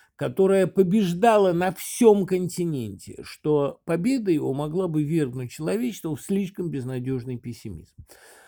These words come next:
Вот, наверное, так. Надо противостоять очевидному злу. У меня грешным делом была такая баллада, вот тоже грех себя цитировать, где американец под уэской, накинув плащ, глядит во тьму, он по причине слишком веской, но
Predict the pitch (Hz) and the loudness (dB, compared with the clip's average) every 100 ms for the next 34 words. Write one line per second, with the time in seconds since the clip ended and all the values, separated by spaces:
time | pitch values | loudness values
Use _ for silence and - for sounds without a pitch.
0 | _ 185 277 233 277 277 285 254 269 247 | _ 0 0 4 4 4 4 2 0 0
1 | - 120 95 - - 165 233 240 196 185 | 0 0 -2 -10 -6 0 0 2 0 0
2 | 190 202 175 165 - 190 240 254 196 170 | -2 2 0 0 -2 0 0 0 -2 -4
3 | - 190 208 196 220 180 156 165 233 240 | -4 -4 -4 -2 -2 0 -2 0 -2 -2
4 | 208 233 208 208 202 226 214 202 220 240 | -2 -4 -4 -6 -4 -2 0 0 0 -2
5 | 226 175 147 151 139 156 180 220 226 170 | -2 -6 -6 -6 -4 -4 -2 -2 -4 -2
6 | 147 139 147 151 120 131 135 117 131 127 | -4 -4 -4 -4 -4 -4 -4 -4 -8 -10
7 | 123 165 233 214 151 127 127 147 135 - | -8 -8 -4 -2 -2 -4 -2 0 -2 -6
8 | _ - _ _ _ 113 120 147 151 156 | _ -20 _ _ _ -4 0 0 2 2
9 | 170 160 147 - 147 147 156 147 160 151 | 4 2 0 -4 -6 0 2 4 4 2
10 | - 143 139 139 135 127 127 147 156 - | -2 -2 0 0 0 -4 -2 -2 -2 -4
11 | 127 135 156 139 135 135 135 156 151 143 | -2 0 0 -2 -4 -6 -4 -4 -2 -2
12 | 147 - 127 143 151 143 131 135 135 135 | -2 -4 -4 -2 0 -2 -2 -4 -8 -8
13 | 139 139 143 151 135 139 135 - 139 135 | -10 -6 -4 -4 -6 -6 -10 -8 -6 -4
14 | 131 143 131 - 127 123 127 | -4 -4 -6 -8 -6 -4 -6